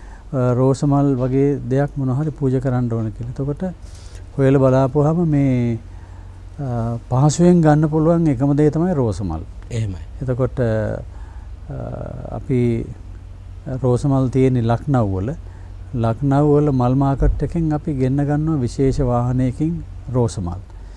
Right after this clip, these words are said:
Speaker 1: ගෙන්නලා ඉතින් ඒ කුටිය බුදුහාර වැඩ ඉඳපු තැන අපි අතුරලා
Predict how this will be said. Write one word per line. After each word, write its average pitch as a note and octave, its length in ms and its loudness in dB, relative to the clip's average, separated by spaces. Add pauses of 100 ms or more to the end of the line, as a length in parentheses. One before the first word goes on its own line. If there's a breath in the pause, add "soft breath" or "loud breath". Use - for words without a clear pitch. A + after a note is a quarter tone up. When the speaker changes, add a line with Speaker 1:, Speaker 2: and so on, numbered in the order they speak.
(380 loud breath)
Speaker 1:
ගෙන්නලා B2 520 -2
ඉතින් E3 320 -2
ඒ D3+ 380 0
කුටිය C#3 520 0 (320)
බුදුහාර B2+ 460 0
වැඩ B2 180 0
ඉඳපු A#2+ 320 0
තැන C3 200 -2
අපි D3+ 280 -2
අතුරලා C#3+ 480 -2